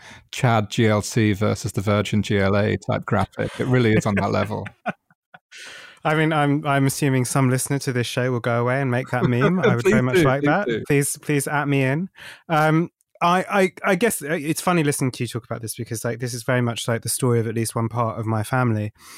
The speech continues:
Speaker 2: which is, you know, I, I now live where my granddad had his first job as a docker,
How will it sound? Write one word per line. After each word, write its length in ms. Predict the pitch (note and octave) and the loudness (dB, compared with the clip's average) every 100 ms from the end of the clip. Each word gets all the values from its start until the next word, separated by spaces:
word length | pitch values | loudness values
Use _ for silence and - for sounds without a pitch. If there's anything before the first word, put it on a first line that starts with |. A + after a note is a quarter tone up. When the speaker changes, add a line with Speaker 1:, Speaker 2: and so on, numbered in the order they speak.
| - - - | -20 -12 -6
Speaker 2:
which 120 | A#2 | -2
is, 220 | A#2 - | -2 -2
you 100 | C#3 | 0
know, 220 | A#2 A#2 - | 0 -2 -2
I, 120 | C3 - - | -4 -2 0
I 200 | D#3 D#3 | 2 4
now 280 | D3+ C#3+ C#3+ | 4 4 4
live 440 | D3+ B2+ A2+ A#2 | 4 2 0 -2
where 480 | B2+ B2 A#2+ A#2+ A#2+ | -2 0 2 0 0
my 220 | B2 A#2+ | 0 0
granddad 420 | A#2 C3+ C3 B2 | 2 2 2 0
had 140 | C3+ A2+ | -2 -4
his 160 | A2+ | -4
first 400 | - B2 A#2+ - | -2 0 0 -2
job 320 | - B2 A2+ A2+ | 0 0 0 -4
as 140 | A#2 | -4
a 60 | A2 | -2
docker, 500 | B2+ A#2+ - A2 | -2 -2 -4 -10